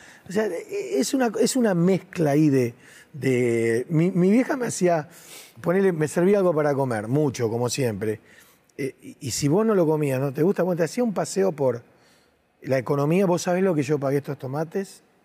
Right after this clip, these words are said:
Por la geografía. "¿Vos sabés lo que darían en África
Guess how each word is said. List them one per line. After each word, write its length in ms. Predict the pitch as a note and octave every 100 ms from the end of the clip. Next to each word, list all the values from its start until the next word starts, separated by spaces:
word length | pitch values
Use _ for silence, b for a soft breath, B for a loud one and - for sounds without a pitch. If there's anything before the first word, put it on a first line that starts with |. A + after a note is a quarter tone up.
| b b b _
Por 120 | C#3+
la 100 | C#3
geografía. 540 | B2+ C#3+ C#3+ C#3 F#3+ F#3
"¿Vos 200 | E3+ G3+
sabés 140 | G#3+
lo 20 | F3+
que 80 |
darían 300 | D#3 D#3+ E3+
en 120 | D#3 D#3
África 580 | E3+ - E3+ D#3 C#3+